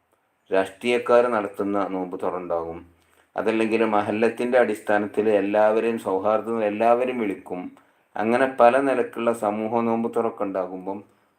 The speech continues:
ഒരു ഭാഗത്ത് അങ്ങോട്ടും ഇങ്ങോട്ടൊക്കെ കൂടും ചെല്ലുകയൊക്കെ ചെയ്യും. അങ്ങ-, ആ സമയത്ത് എന്ത് ചെയ്യും?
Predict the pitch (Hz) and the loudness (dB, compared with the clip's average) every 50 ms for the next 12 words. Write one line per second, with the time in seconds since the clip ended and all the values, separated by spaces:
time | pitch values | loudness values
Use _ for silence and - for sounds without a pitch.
0 | _ _ - 110 113 113 127 127 123 113 113 110 113 110 104 - - 117 117 113 | _ _ 0 2 2 2 4 6 6 6 6 6 2 -2 -4 -2 0 0 2 2
1 | - 104 113 117 120 117 139 131 120 120 117 120 117 113 120 117 117 107 107 107 | 2 2 2 2 2 4 2 2 2 2 2 2 2 2 2 0 2 0 0 0
2 | 107 113 110 101 110 101 101 107 107 101 110 104 - 104 92 92 92 90 92 - | 0 0 -2 -2 -4 -2 0 -2 -2 -2 -2 -4 -4 -4 -6 -6 -6 -8 -10 -12
3 | - _ _ _ _ _ _ _ _ _ _ _ _ _ _ _ _ _ _ - | -20 _ _ _ _ _ _ _ _ _ _ _ _ _ _ _ _ _ _ -6
4 | 101 101 113 123 120 123 135 147 147 - 131 120 120 117 120 117 - 117 113 110 | -2 0 0 2 2 4 4 2 4 2 0 2 2 2 0 0 -2 -4 -2 -2
5 | 110 104 110 104 104 104 101 101 98 | -4 -4 -2 -2 0 0 -2 -4 -6